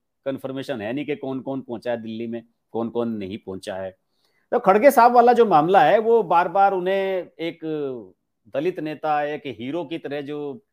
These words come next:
प्रेजेंट करने की कोशिश कांग्रेस करती है, वो तो उसी तरह से fail होता है बार-बार, जैसे राहुल गांधी की launching बार-बार fail हो जाती है इनकी।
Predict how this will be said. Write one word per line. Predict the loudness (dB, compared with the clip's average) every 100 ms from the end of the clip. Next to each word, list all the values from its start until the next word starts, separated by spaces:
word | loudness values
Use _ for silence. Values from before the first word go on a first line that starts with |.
| _ _ _ -12
प्रेजेंट | -10 -10 -10 -2 -2 -2
करने | -4 -4 -6
की | -8
कोशिश | -8 -10 -10 -10
कांग्रेस | -8 -6 -6 -8
करती | -8 -12 -8 -6
है, | -4 -4 -6 _ _ _
वो | 0 0 -2 2
तो | 4 4
उसी | 0 -6 -4
तरह | -2 -2
से | -2
fail | 0 0 0
होता | -2 0
है |
बार-बार, | 2 2 0 -2
जैसे | -2 0
राहुल | 0 0
गांधी | -4 -6 -8
की | -8
launching | -6 -8 -8 -12 -6
बार-बार | -6 -6 -8
fail | -8 -12
हो | -12
जाती | -16 -20 _
है | -20
इनकी। | _ _